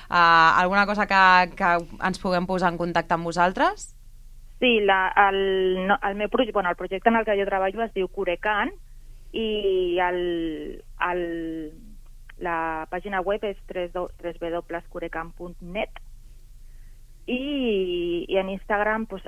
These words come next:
Speaker 2: em sembla que és Curecan, ara. <laughs> No sé.
Speaker 1: Segur que sí.
Speaker 2: Tot ho sé dir molt bé, sí.
Speaker 1: <laughs>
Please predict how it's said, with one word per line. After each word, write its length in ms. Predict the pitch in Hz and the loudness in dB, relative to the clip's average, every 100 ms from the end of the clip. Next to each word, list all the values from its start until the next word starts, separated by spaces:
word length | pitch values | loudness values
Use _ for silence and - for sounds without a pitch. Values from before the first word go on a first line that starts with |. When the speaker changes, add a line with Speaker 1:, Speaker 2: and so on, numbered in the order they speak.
| - | -14
Speaker 2:
em 100 | 180 - | -14 -12
sembla 220 | 175 202 | -12 -10
que 80 | 247 | -10
és 100 | 226 | -12
Curecan, 500 | - 175 147 190 196 | -10 -10 -10 -10 -8
ara. 220 | 165 160 - | -6 -4 -4
<laughs> 40 | 233 | 2
No 160 | 302 | 2
sé. 1500 | 269 - 302 381 427 339 294 240 - - - 539 427 - 277 | 4 2 2 4 4 4 2 0 -4 -8 -2 0 0 -2 0
Speaker 1:
Segur 260 | - 170 202 | 4 6 8
que 80 | 180 | 8
sí. 140 | 302 320 | 6 6
Speaker 2:
Tot 60 | 349 | 6
ho 80 | |
sé 60 | 330 | 6
dir 140 | 285 262 | 6 4
molt 180 | 262 247 | 6 10
bé, 540 | 285 277 392 320 320 | 10 12 10 10 6
sí. 1200 | 370 427 427 440 415 453 415 - 381 - 330 - | 6 4 4 4 6 6 6 4 0 2 2 2
Speaker 1:
<laughs> 140 | - | 0